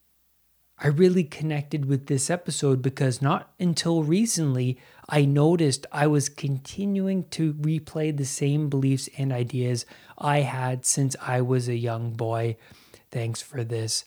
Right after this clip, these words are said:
Thank you, Murphy, for your comment. You're gonna relate a lot to this episode because I talk about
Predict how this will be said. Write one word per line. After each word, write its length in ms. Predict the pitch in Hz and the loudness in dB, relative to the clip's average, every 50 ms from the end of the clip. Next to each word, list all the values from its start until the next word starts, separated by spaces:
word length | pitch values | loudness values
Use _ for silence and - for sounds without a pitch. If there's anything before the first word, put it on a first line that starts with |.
| _ _ _ _ _ - _ | _ _ _ _ _ -8 _
Thank 300 | - 147 143 143 131 151 | 4 4 4 4 4 2
you, 80 | 156 | 2
Murphy, 460 | 143 139 135 135 143 135 139 - 139 127 | 4 4 4 4 2 0 0 -2 -4 -4
for 220 | - - - 135 | -4 -2 0 0
your 80 | 127 123 | 0 0
comment. 540 | - - - 127 127 127 127 123 - - | -2 -4 -4 -2 0 0 0 -2 -2 -2
You're 140 | - 139 151 | 2 2 4
gonna 180 | 151 170 165 156 | 6 6 6 6
relate 380 | 139 143 139 135 143 143 139 | 6 6 6 6 6 6 6
a 80 | 135 131 | 4 4
lot 260 | 127 127 123 131 135 - | 4 4 4 2 0 -2
to 100 | - 131 | -2 0
this 240 | 127 131 120 - | 2 2 0 0
episode 600 | 131 127 123 - 135 123 - 131 120 113 113 113 107 - - - - - - _ | 0 -2 -2 -2 -4 -4 -2 -2 -2 -2 -2 -4 -6 -8 -16 -20 -20 -20 -20 _
because 260 | - 131 - 131 120 | -10 -4 -2 0 0
I 140 | 123 120 117 | 0 0 -2
talk 400 | - - - 127 131 127 - - | -2 -2 -2 0 0 0 0 -2
about 420 | 131 123 131 127 123 123 120 113 | 0 2 4 6 6 4 2 0